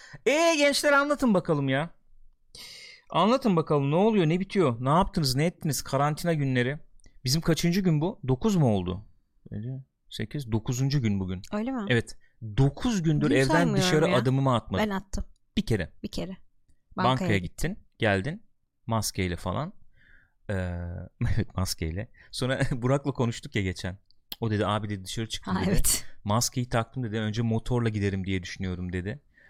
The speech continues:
Speaker 1: "Sonra kaskı taktım kafaya. Sonra çıkartmadım. Kaskla gittim. Kimse de yadırgamadı," diye. <laughs>
Speaker 2: Ay, sokağa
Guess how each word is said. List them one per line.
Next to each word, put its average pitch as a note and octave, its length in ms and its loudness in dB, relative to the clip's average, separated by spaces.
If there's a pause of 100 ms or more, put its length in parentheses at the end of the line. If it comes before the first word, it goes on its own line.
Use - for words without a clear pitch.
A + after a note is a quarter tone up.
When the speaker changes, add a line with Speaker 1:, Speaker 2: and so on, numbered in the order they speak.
(160)
Speaker 1:
"Sonra A2+ 320 -2
kaskı - 380 -2
taktım G2+ 340 -4
kafaya. F#2+ 500 -6 (540)
Sonra D3+ 160 -6
çıkartmadım. D3 600 -4 (120)
Kaskla - 400 -2
gittim. B2 300 -8
Kimse F3+ 340 -2
de D3+ 60 2
yadırgamadı," B2+ 600 2
diye. D4+ 100 4 (160)
<laughs> - 1300 -12
Speaker 2:
Ay, B3 100 0
sokağa D#4+ 420 2